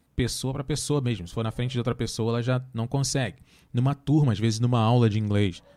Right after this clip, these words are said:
Então as pessoas têm medo de falar. Então isso eu já falo por experiência própria, porque vários anos na sala de aula, então tem pessoas ali naquela sala de aula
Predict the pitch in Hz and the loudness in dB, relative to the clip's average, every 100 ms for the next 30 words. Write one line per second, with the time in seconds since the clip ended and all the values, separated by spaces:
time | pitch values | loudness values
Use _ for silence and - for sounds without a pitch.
0 | - 104 - 107 - 113 - 120 113 120 | -8 -6 -4 -4 -2 -4 -2 0 0 0
1 | 113 117 123 107 107 - _ _ - 107 | -2 -4 -4 -2 -2 -4 _ _ -4 -2
2 | 113 117 107 - 104 - 104 - 104 101 | 0 0 0 0 -2 -2 -4 -2 -4 -2
3 | 104 98 98 113 110 - 110 104 - 107 | -2 -2 0 0 -2 -4 -4 -4 -4 0
4 | 110 104 107 101 104 - 104 101 107 110 | 2 2 0 -2 -4 0 0 2 2 0
5 | 107 - _ - 104 113 117 - 110 107 | -2 -12 _ -4 -4 -2 -2 0 0 0
6 | 107 107 113 110 - 107 101 101 104 107 | -4 -4 -2 -2 -2 -2 -2 -2 -2 -2